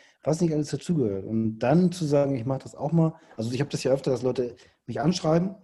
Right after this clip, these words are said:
und sagen, „Ja Mensch, schöne Schaukel, ich fang jetzt an“, was ich übrigens gut finde, „und, ähm,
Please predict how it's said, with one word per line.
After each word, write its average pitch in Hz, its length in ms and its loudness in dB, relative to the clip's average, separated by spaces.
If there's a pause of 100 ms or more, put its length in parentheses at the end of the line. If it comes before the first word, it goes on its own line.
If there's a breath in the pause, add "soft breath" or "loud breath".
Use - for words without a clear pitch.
(100)
und 123 160 -4
sagen, 123 200 -2
„Ja 135 120 2
Mensch, 160 240 0 (360 soft breath)
schöne 147 200 0
Schaukel, 202 400 -2 (680)
ich 117 120 -4
fang 143 160 4
jetzt 127 140 0
an“, 143 320 0
was 139 100 0
ich 151 80 4
übrigens 127 260 -2
gut 175 160 -2
finde, 185 280 0 (400 loud breath)
„und, 151 460 4
ähm, 135 600 0